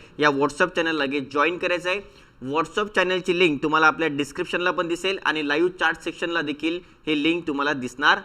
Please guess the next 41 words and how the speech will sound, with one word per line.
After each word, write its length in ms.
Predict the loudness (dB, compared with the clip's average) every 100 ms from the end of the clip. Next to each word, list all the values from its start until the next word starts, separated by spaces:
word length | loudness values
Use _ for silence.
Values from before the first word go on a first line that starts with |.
| 0
आहे. 260 | 0 0
तर 120 | -4 -2
पटापट 440 | 0 0 -2 -4
सगळ्यांनी 300 | -2 -2 -2
WhatsApp 320 | -2 -2 -4
चॅनलला 320 | -6 -6 -4
जॉईन 340 | -4 -2 -2 -2
करायचं 340 | -2 -2 -2
आहे, 120 | -6 -6 -18 _ -4
डिस्क्रिप्शनला 540 | -4 -2 -4 2 2
पण 140 | 2
आहे 120 | 0 -2 -8 -4
आणि 200 | -2 0
लाईव्ह 180 | 0
चॅट 200 | 0 -2
सेक्शनवरती 480 | -2 -8 -4 -4 -4
देखील 240 | -6 -2 -2
आपण 220 | -2 -4
हे 160 | -6
लिंक 180 | -6 -6
टाकलेली 440 | -10 -8 -6 -4 -4 -8 -20 -4
आहे. 280 | -4 -2 -6 -8 -16
याच 400 | -4 8 8 8
चॅनलवरती 440 | 2 2 2 2 0
आपण 220 | 0 -2
आता 140 | -2
तुम्हाला 260 | -2 -2 -2
ह्या 140 | -2
सगळ्या 300 | -4 -4 -2
ज्या 120 | -2 -2
अपडेट 360 | -2 -2 -2
आहे, 120 | -2 -4 -10 -20 -2
पेंडिंग 320 | 0 2 0
रिक्रूटमेंट्स, 640 | 0 -2 -2 -2 -2 -4 -20 _ _
एक्झाम 420 | -4 -2 4 4 4
फॉर्म 320 | 0 0 0 -8 -4
वगैरे 300 | -2 2 0
जे 120 | 0
काही 140 | 0 -2
अपडेट 300 | 0 -2 -2
निघतात, 380 | -4 2 0